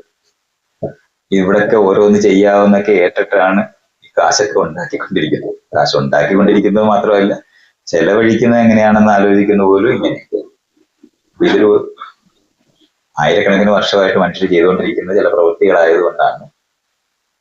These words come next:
അത് മനസ്സിലാകുമ്പോഴും ആളുകൾ മിണ്ടാതിരിക്കുന്നത്. എന്ത് ഇത് അതിന്റെ കേന്ദ്രത്തിൽ അതൊന്നും ഇല്ലാതിരുന്നാൽ പോലും തൃശ്ശൂർ പൂരം എല്ലാ വർഷവും വേണ്ടേ?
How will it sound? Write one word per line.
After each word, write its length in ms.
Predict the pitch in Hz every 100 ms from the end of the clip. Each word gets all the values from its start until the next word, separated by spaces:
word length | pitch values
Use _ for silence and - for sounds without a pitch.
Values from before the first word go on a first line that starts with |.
| _ _ _
അത് 120 | 85 95 90
മനസ്സിലാകുമ്പോഴും 840 | 90 107 147 120 98 101 95 98 87
ആളുകൾ 280 | 80 80
മിണ്ടാതിരിക്കുന്നത്. 840 | 80 76 73 76 - _ _ - - _ _ _ _ _ _ _ _
എന്ത് 160 | 73 73 78
ഇത് 160 | 85 110 90 98 - _ _ _ _ - 87
അതിന്റെ 300 | 101 113 117 -
കേന്ദ്രത്തിൽ 540 | 110 113 131 139 139 135
അതൊന്നും 320 | 120 113 117 107
ഇല്ലാതിരുന്നാൽ 600 | 98 113 117 107 95 92 -
പോലും 280 | - - 127 - _ _ _ _ _ _ _ _ _ _ _ _ _ _ -
തൃശ്ശൂർ 420 | - - - 107 110
പൂരം 240 | 107 110 104
എല്ലാ 160 | 107 107
വർഷവും 400 | 104 101 107 104
വേണ്ടേ? 340 | 90 85 69